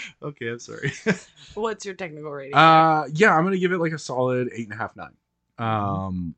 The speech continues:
Speaker 3: like I said, like, I think the cinematography was great.
Speaker 1: Mm-hmm.
Speaker 3: Um, props to the props people who had to reset that Apple scene.
Speaker 1: Oh, God.
Speaker 3: Um, I liked the soundtrack. Just a visually good film. I,
Speaker 1: Yeah.
Speaker 3: I mean, it was a little fast paced, but I think overall the editing was well done.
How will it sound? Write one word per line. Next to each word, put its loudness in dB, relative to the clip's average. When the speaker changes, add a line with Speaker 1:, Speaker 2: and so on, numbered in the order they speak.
Speaker 3:
like 0
I 0
said, -6
like, -10
I -4
think -8
the -14
cinematography -4
was -8
great. -12
Speaker 1:
Mm-hmm. -14
Speaker 3:
Um, -4
props 0
to -4
the -6
props 0
people -6
who -8
had -6
to -14
reset -8
that -6
Apple -8
scene. -12
Speaker 1:
Oh, -12
God. -10
Speaker 3:
Um, -6
I -4
liked -2
the -16
soundtrack. -6
Just -12
a -4
visually -2
good -2
film. 0
I, 2
Speaker 1:
Yeah. -6
Speaker 3:
I 0
mean, 2
it 0
was 4
a 2
little 2
fast -2
paced, -4
but -2
I -2
think -6
overall -4
the -8
editing -10
was -16
well -14
done. -16